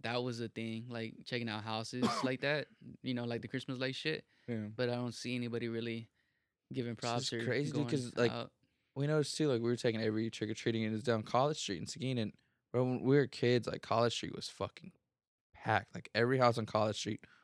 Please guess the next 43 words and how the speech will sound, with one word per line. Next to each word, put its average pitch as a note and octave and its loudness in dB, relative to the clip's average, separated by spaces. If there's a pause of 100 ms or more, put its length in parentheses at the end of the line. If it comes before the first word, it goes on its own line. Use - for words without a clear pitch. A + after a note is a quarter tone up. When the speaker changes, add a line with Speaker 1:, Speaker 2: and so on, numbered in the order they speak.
(240)
Speaker 2:
was A#2 -2
lit A#2+ 6
the - 2
fuck - 2
up, - -4 (100)
handing A#2 4
out A2+ 4
candy G#2+ 0
with G2+ -4 (380)
crazy-ass B2 6
decorations. A2 2 (120)
Speaker 1:
Yeah. A#2+ -8 (280)
Speaker 2:
And, B2 4
like, B2 4
today C#3+ 8
was F3+ 8
packed, C3 2 (1400)
but, C3 8 (400)
like, A#2+ 0
back C3+ 2
in D#3+ 2
the D#3 2
day, C3 4
bro, D3 4
like, C3 2
it A#2 -2
was A#2 2
hard C3 2
to A#2+ 4
drive A2+ 2
through G2+ 0
that - -4
place, - -6 (260)
down A2 2
that G#2 2
street. - -2
Like, G#2 -2
it B2 4
was A#2+ 6
just A2+ 0
fucking G#2+ 2 (120)
people A#2+ 2 (280)
everywhere, A2 4